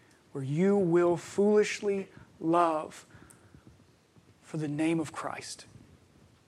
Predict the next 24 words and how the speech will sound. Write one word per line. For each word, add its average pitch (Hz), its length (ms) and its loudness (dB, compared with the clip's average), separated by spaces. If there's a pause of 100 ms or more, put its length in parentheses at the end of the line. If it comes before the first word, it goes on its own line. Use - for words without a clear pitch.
(720)
Not 196 220 6
to 226 100 4
just 214 300 2
be 208 240 4
transparent 202 640 2
for 190 80 -2
transparency's 190 880 -4
sake 214 420 4
or 147 140 -2 (340)
some 175 240 -2
virtue 202 680 8
of, 156 200 0 (840)
of, 151 280 -8
uh, 165 240 -4 (240)
of 147 120 -10
a 160 60 -2
good 180 420 8
personality, 185 760 4
but 180 160 -2
no, 156 220 0
to 139 100 -6
point 214 460 -2
to 220 100 -2
Christ. - 680 -4